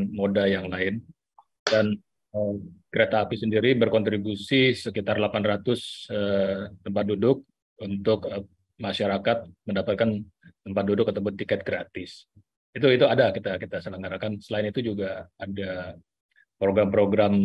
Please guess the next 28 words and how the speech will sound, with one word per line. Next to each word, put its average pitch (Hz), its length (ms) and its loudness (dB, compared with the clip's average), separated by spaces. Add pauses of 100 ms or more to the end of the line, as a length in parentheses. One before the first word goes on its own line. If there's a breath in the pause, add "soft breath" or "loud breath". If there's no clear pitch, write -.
(200)
eh, 98 640 -6 (240)
promo 151 720 4
tiket, 143 560 2 (400)
kemudian 104 400 -6
ada 104 160 0
diskon-diskon 104 640 -2
juga, 123 400 4
itu - 240 -6
kita, 98 240 -4
kita 95 240 -10
jalankan 87 480 -12 (680)
untuk, 98 480 -10
eh, 95 160 -10
mengantisipasi 101 1120 2
supaya, 110 640 2 (480)
artinya 123 320 2 (160)
masyarakat 110 480 2
tuh 151 80 4
bisa 113 480 2 (160)
mudik 117 480 -2 (160)
dengan 120 320 -2
murah, 120 480 0 (320)
kemudian 123 560 0 (320)
waktunya 135 400 0
juga 135 240 0
tidak 113 240 -4
terpusat 110 400 -6
pada 104 160 -4